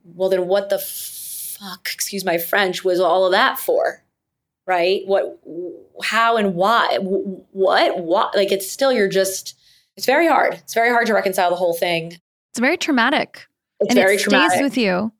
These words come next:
Speaker 1: Never leaves. It's awful. It's awful. But I will say I'm, I'm of course, so grateful. I'm, I'm so, I'm excited now. <laughs> Although I do find out I'm having another boy, so I'm gonna <laughs> put my dreams of having a girl kind of on the shelf 'cause I don't think I can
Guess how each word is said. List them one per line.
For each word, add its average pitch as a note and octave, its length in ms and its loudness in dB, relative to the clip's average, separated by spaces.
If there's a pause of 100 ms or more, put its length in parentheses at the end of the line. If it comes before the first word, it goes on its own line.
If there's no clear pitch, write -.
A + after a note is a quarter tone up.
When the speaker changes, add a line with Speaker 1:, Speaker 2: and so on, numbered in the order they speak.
(340)
Speaker 1:
Never G3 320 2
leaves. F3 580 -2 (920)
It's E3+ 140 -12
awful. - 380 -10 (220)
It's G3+ 240 -2
awful. - 480 -6 (380)
But A#3 100 2
I A3 100 4
will A3 140 2
say F#3 380 2
I'm, F3 220 -2
I'm E3+ 360 -6 (340)
of - 20 -20
course, - 360 -2
so A#3+ 320 -2
grateful. E3+ 520 0
I'm, D#3+ 360 -8
I'm D#3+ 140 -12
so, F#3+ 400 0
I'm E3+ 160 -2
excited F#3+ 500 0
now. F3 560 2 (360)
<laughs> - 380 -10
Although F3+ 180 2
I F3+ 60 2
do G3 160 0
find G3 220 0
out F3+ 80 2
I'm F3+ 80 -2
having F3 240 2
another F3+ 260 2
boy, E3+ 500 2
so F3 340 -2
I'm E3+ 100 -6
gonna F#3+ 360 0 (300)
<laughs> - 360 -20
put A#3 180 0
my G3+ 140 2
dreams F#3+ 360 0
of G3 80 0
having F#3+ 320 0
a F#3+ 80 2
girl F3+ 420 2
kind F#3 180 -2
of F#3 60 2
on F#3+ 100 2
the F#3+ 60 0
shelf F#3 360 0
'cause G3 100 0
I G3 80 4
don't F3+ 180 -2
think F#3 200 0
I F#3 100 2
can F3+ 340 -4